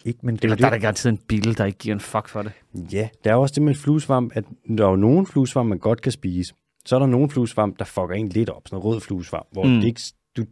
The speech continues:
Speaker 1: dør ikke af det, men du får dig et rigtig dårligt trip.
Speaker 2: Ja.
Speaker 1: Så er der noget sådan noget hvid fluesvamp og grøn fluesvamp. Det er de giftigste svampe i Danmark, og faktisk nogle af de giftigste i verden. Dem skal man holde sig fra. Men det, de gør, de giftstoffer, de har,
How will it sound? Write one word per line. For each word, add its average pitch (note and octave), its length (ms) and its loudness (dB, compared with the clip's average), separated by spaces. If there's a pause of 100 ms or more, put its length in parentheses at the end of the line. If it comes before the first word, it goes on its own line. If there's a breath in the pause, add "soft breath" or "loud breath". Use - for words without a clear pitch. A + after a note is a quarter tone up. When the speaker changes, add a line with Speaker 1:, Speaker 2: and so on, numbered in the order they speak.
Speaker 1:
dør D#3 180 4
ikke B2 220 -4
af G2 60 -4
det, A2 80 0
men G2+ 120 0
du G#2 120 -6
får A#2+ 240 0
dig A#2 60 0
et A2 80 -6
rigtig A2+ 220 -4
dårligt G2 240 -2
trip. - 280 -4 (180 loud breath)
Speaker 2:
Ja. A2 180 2
Speaker 1:
Så B2+ 100 0
er C3 40 4
der C3+ 60 4
noget A#2+ 220 4
sådan A#2+ 100 -4
noget G2+ 140 0
hvid C3+ 220 6
fluesvamp F2+ 480 -2
og G2 80 -4
grøn B2+ 280 4
fluesvamp. F#2 460 -4 (180)
Det A2 180 0
er G#2 40 0
de G2+ 80 -2
giftigste B2 540 -2
svampe F2+ 400 -6
i G2+ 40 -10
Danmark, F2 340 -6
og F#2+ 100 -8
faktisk A#2 240 0
nogle G#2+ 160 0
af G2 60 0
de F2 40 -10
giftigste - 400 -6
i F2+ 100 -2
verden. E2 340 -6
Dem A2+ 120 0
skal - 120 -2
man G2+ 80 0
holde F#2+ 240 0
sig G2+ 120 -4
fra. E2 200 -6 (480 loud breath)
Men A2 220 0 (220)
det, C3 120 4
de E3+ 60 -2
gør, B2 340 2 (500 loud breath)
de C3+ 80 2
giftstoffer, D3 520 0
de A2 120 -4
har, B2 320 -2